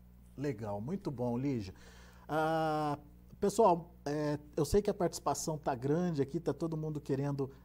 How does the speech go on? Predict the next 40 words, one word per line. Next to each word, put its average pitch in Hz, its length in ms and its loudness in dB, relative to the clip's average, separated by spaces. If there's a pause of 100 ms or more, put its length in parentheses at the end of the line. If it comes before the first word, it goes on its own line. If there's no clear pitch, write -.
(120)
é, 123 180 -2 (320)
contribuir 185 760 4
com 151 160 -4
essa 135 240 -2
nossa 135 340 -2
discussão 127 480 -4
aqui, 120 200 -4
mas 151 200 -4
infelizmente 147 560 -4
nosso 139 220 -10
tempo 139 320 -8 (100)
tá, 123 240 0 (340)
é, 117 220 -4
chegando 127 480 -2
ao 117 100 0
fim. 196 360 -2 (200)
Agradeço 151 560 -2
muito 180 460 -2
a 160 60 2
Lígia 156 340 2
Pimentel 147 720 -4
a 143 60 -2
disponibilidade 135 800 -6
de 123 100 -14
tá - 80 -8
aqui 123 180 -10
com - 140 -10
a 117 80 -4
gente, 139 400 -4
de 131 160 -8
conversar 170 840 -4
sobre 147 280 -4
esse 143 160 -6
tema 143 240 -4
tão 214 380 -4
delicado 175 840 -2
pro 143 140 -14
pecuarista 139 560 -6
nesse 127 220 -8
momento. 135 440 -6